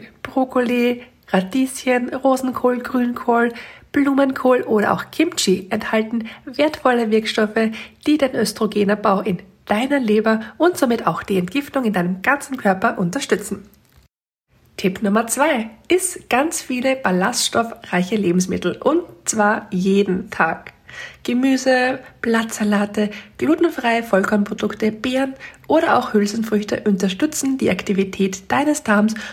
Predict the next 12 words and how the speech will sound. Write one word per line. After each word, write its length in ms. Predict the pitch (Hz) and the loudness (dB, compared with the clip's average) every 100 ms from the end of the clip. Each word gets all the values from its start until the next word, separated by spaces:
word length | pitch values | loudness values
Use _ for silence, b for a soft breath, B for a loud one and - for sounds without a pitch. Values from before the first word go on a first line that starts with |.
| B | B
und 200 | 320 339 | 0 0
sorgen 440 | - - 180 180 | -2 0 0 0
dafür, 400 | 180 175 180 285 294 | -2 -2 -2 -4 -4
dass 220 | 202 185 - - | -4 -6 -6 0
überschüssiges 600 | 294 330 262 226 254 - | 2 2 0 -2 -2 -2
Östrogen 600 | 208 - 220 180 190 B B B - | -4 -4 -2 2 0 B B B 0
auch 340 | 285 - - | 0 0 -2
wirklich 500 | 208 208 - 226 226 B B | 0 0 0 0 -2 B B
deinen 220 | - 226 330 | 0 0 2
Körper 280 | 196 185 | 0 0
verlassen 420 | 233 294 196 - 185 | 0 0 0 -2 -6
kann. 280 | 185 180 | -4 -6